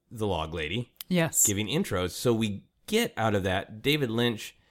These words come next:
Speaker 1: uh, sort of reasserting a little bit of, uh, autourness on every episode of Twin Peaks, where he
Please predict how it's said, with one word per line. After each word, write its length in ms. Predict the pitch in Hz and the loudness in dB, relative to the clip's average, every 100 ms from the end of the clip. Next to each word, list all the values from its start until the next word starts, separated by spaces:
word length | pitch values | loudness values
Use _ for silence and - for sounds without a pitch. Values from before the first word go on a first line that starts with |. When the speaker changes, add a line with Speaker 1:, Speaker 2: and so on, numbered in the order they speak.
| _ _ _ _ _ - - | _ _ _ _ _ -14 -2
Speaker 1:
uh, 500 | 107 95 90 85 67 | 0 2 2 0 -2
sort 200 | - 110 | 0 0
of 180 | 98 110 | 0 -2
reasserting 640 | 170 175 - 165 156 156 | 2 2 4 4 4 4
a 40 | 123 | 4
little 200 | 120 127 | 2 2
bit 140 | 117 | 2
of, 200 | 113 95 | 2 0
uh, 540 | 107 101 98 101 101 - - | -2 0 0 -2 -6 -8 -6
autourness 720 | 107 98 - 175 139 98 - | -4 -4 2 4 4 2 -2
on 220 | 104 98 - | -6 -6 -2
every 480 | 170 180 165 180 147 | 0 0 0 0 0
episode 440 | 156 151 139 151 | 0 0 2 2
of 80 | 131 | 2
Twin 220 | - 139 | 0 0
Peaks, 340 | 139 156 - - | 0 -4 -4 -4
where 100 | 101 | -2
he 200 | 98 | -4